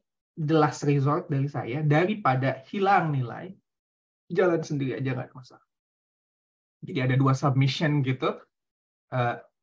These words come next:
nggak ada masalah. Tapi lapor asdos ya. Kalau ada case yang kayak gitu, saya melihat ada juga sih kasus yang temennya nggak bisa dihubungi,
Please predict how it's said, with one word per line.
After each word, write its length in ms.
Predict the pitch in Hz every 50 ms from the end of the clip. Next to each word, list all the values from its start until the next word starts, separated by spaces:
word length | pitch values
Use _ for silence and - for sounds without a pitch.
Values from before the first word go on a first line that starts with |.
| _ _ _ _ _ _ _ _ _ _ _ _ _
nggak 160 | 135 131 120 127
ada 120 | 127 127 123
masalah. 240 | 123 - - 147 -
Tapi 200 | - 151 151 185
lapor 480 | 180 180 180 - 175 160 156 160 156 -
asdos 400 | 160 135 - 131 123 127 - 127
ya. 80 | - - - _ _ _ _ _
Kalau 240 | - 135 135 110 127
ada 240 | 135 131 131 127 -
case 320 | - 147 143 139 135 -
yang 160 | 135 123 131
kayak 240 | 131 123 123 123 120
gitu, 320 | - 123 - 160 202 - - _ _ _ _ _ _ _ _ _ _ _ _ _ _ _ _ _ _ _
saya 160 | - 143 135
melihat 320 | 127 120 123 135 151 156 - -
ada 240 | 127 123 139 143 143
juga 320 | 127 123 120 120 117 -
sih 160 | - 156 156
kasus 400 | - 135 127 - 151 156 - _ _ _ _
yang 320 | 139 131 123 123 123 127 131 - _ _ _ _ _ _ _ _ _ _
temennya 640 | - 143 151 151 151 151 160 190 208 233 240 269 - _ _ _ _ -
nggak 400 | 156 143 143 131 - - - _ _
bisa 240 | - 151 139 165 151
dihubungi, 480 | 160 160 175 143 123 107 110 151 185